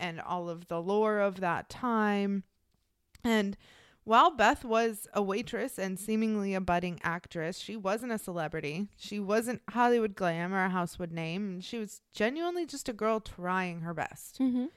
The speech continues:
Speaker 1: like, trying to figure out their next right step. And in nineteen forty-six, she moved to Los Angeles. And I think this is actually what really kind of started to pull things together for her.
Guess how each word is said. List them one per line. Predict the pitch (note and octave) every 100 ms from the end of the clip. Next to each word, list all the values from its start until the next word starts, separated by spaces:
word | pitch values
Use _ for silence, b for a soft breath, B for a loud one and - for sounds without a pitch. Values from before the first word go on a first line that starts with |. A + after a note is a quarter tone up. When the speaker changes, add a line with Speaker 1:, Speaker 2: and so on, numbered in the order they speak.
| b -
Speaker 1:
like, | F#3
trying | - G3 A#3+ C#4+
to |
figure | - C4 B3+
out | B3 A#3
their | A3
next | G3+ - -
right | G#3+ G#3+
step. | - E3+ E3 -
And | D#3 D#3 - B B B -
in |
nineteen | A#3+ E4+ G4 F#4+
forty-six, | F4 E4+ E4 - C4+ -
she | C4+
moved | B3 C4 -
to |
Los | A#3 A3+ A3+
Angeles. | G#3+ A3 E3+ - - - -
And | A3+
I | C#4+
think | F4 D#4
this | F4+
is | D4 C4+
actually | C4 - B3 A#3+
what | G#3 - _ _ _ _ _ _ _ _ _ _ _ -
really | G3+ B3+ C4
kind | A#3 - A3+
of | G#3+
started | A#3 G#3+ G3+
to | G3
pull | - G#3
things | G3 F3
together | - F#3+ E3+ D#3+ D3+
for | D#3+
her. | D3+ -